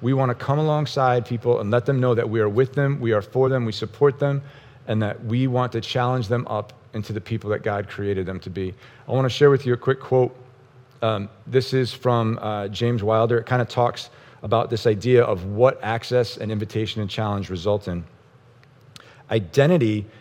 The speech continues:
is propagated like cuttings from live plants and not grown from seeds.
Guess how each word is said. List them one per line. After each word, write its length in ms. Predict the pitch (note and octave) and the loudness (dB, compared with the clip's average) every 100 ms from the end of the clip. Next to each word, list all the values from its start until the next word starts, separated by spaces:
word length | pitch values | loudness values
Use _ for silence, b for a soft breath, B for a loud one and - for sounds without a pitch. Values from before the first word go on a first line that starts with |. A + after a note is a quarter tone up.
| - | -8
is 160 | G2+ | -8
propagated 760 | - - D3 D3+ B2+ A#2 A2 G#2+ | -2 2 2 2 2 4 4 2
like 240 | G2+ A2 | 0 -2
cuttings 440 | - C#3 B2 G2 G2 | 0 2 2 2 -4
from 320 | - G2+ G2 | -6 -4 -4
live 420 | G#2 G#2+ A2+ A2 | -2 0 -2 -2
plants 460 | - G2+ G2 - - B B B B | -6 -6 -8 -14 -20 B B B B
and 220 | G2+ G2+ | -2 0
not 300 | A#2 B2+ - | 2 0 -2
grown 280 | G#2+ G#2+ G2+ | -4 -4 -4
from 180 | G2+ G2 | -6 -8
seeds. 460 | - E2+ D2 - | -8 -8 -10 -14